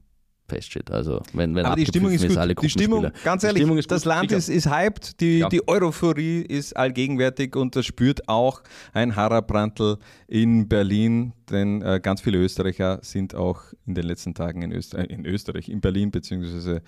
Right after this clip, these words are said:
Speaker 2: in der Nähe des Olympiastadions gewesen und der gibt uns da ein bisschen einen Überblick, wie die Stimmung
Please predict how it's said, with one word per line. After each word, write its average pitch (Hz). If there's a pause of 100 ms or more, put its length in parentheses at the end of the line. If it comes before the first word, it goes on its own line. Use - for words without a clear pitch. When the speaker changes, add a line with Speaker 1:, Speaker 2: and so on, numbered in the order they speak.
(480)
Speaker 2:
in 185
der 240
Nähe 185
des 165
Olympiastadions 117
gewesen 90
und 92
der 101
gibt -
uns 107
da 113
ein 104
bisschen 110
einen 107
Überblick, 101
wie 113
die 147
Stimmung 104